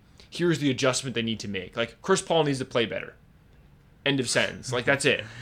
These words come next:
Speaker 1: So
Speaker 2: You can say the same thing about Middleton and, and Holiday, though.
Speaker 1: But I think that from game one, you would
Speaker 2: Chris
Speaker 1: have said,
Speaker 2: Middleton,
Speaker 1: you would have
Speaker 2: Chris
Speaker 1: said their
Speaker 2: Middleton
Speaker 1: pick and
Speaker 2: dropping
Speaker 1: roll, their pick and roll need, defense need to be better.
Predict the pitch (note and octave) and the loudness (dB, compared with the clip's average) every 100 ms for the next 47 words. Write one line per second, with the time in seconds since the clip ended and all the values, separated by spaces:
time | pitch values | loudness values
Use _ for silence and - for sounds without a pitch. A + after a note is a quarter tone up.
0 | - - - D#3+ D3 C#3+ D#3 F3 E3 F3 | -16 -2 8 8 8 4 4 2 4 4
1 | D3+ - D#3 D3 C3+ C3 B2 B2 B2+ B2 | 4 2 2 2 4 4 4 2 0 -2
2 | A2+ G#2 G2 G#2 G2+ A2+ A2+ A2 F#2 E2 | -4 -4 -6 -8 -4 0 0 -2 -6 -10
3 | D#2+ D#2+ G#2 - - _ - - - - | -12 -14 -16 -16 -16 _ -20 -20 -20 -2
4 | C#3 D#3+ D#3 F#3 F3+ E3+ - D3 C3 C#3 | 6 8 8 2 2 0 0 -2 0 0
5 | C3+ C3 C3+ B2 A#2+ B2 F3+ F#3+ G3 - | 0 2 2 2 2 4 6 8 8 4
6 | D3 D#3 C3+ - C#3+ E3 F3 D#3+ D#3 C3+ | 2 4 6 6 8 6 8 10 10 8
7 | C3 B2+ - C#3+ C#3 D#3+ D#3 C#3 C#3 C3 | 6 4 0 0 2 0 2 2 2 -2
8 | A2+ - C3+ C3+ B2+ B2 A#2 A2+ G#2 F#2+ | -6 -10 -6 -4 -4 -4 -6 -6 -6 -6
9 | F2+ G#2 | -4 -8